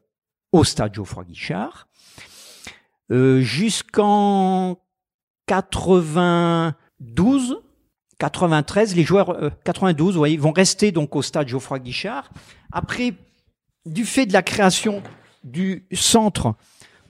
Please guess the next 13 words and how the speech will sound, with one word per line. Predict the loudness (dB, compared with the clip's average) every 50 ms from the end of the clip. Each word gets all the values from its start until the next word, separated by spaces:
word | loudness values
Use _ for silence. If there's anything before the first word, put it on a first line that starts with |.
| _ _
euh, | 0 0 2 2 0 0 -2 0
de | 2 2 2
formation | 4 4 2 2 4 4 4 2 2 2 2 2 2 2 -2 -6 _ _ _ _ _ _ _ _ _ _ _ _ _ _ _ _ -20 -20 -20 _
qui | -4 -4 -2
va | 0 2 2 2
être, | 2 0 0 0 2
euh, | 2 2 2 0
inauguré, | -2 -2 2 2 2 0 2 0 0 0 2 2 2 2 0 -2 _ _ _ _ _ _ _ _ _ _ _
euh, | -2 0 2 2 4 4 4 2 2 0 -4 -10 _ _ -20 -6
au | -4 -4 -2
printemps, | _ -2 0 0 0 0 _ 2 2 2 2 0 -2 -6 -8
euh, | -4 -4 -2 -2
mars-avril, | 0 0 -2 -2 -2 -2 -2 -2 -2 0 0 0 0 0 0 -2